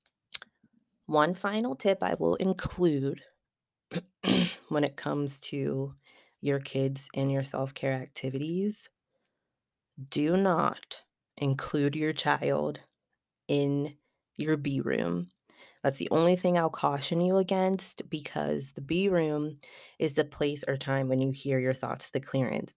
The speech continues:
the clearest. And that time is so important for your self-care journey to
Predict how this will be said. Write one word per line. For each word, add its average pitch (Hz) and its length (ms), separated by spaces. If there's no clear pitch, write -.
the 139 140
clearest. - 760
And 135 480
that 147 440
time 139 460
is 131 160
so 160 280
important 139 560
for 135 100
your 131 120
self-care 131 460
journey 131 600
to 107 580